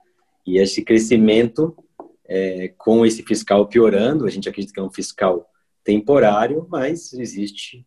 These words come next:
né, o questionamento, é, de como vai ser o tratamento fiscal daqui pra frente e como a gente vai, é,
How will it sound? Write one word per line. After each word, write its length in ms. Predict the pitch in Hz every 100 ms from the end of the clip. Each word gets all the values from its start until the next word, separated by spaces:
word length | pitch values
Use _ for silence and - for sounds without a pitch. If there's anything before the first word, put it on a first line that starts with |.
| _
né, 160 | 101 101
o 80 |
questionamento, 1040 | 98 101 - 117 107 95 90 92 98 90 - _ _ - _ _
é, 240 | 92 92
de 140 | 87 -
como 220 | 101 104
vai 180 | 113 110
ser 480 | 110 101 101 104 - _ _ _ -
o 40 |
tratamento 580 | - 98 98 98 98 -
fiscal 440 | 101 - 95 90
daqui 280 | 90 90 -
pra 180 | - 104
frente 440 | - 95 120 127
e 60 | 143
como 200 | 127 131
a 60 |
gente 200 | 135 139
vai, 380 | 127 117 117 123 _ _ _ _ _
é, 560 | - 98 92 90 87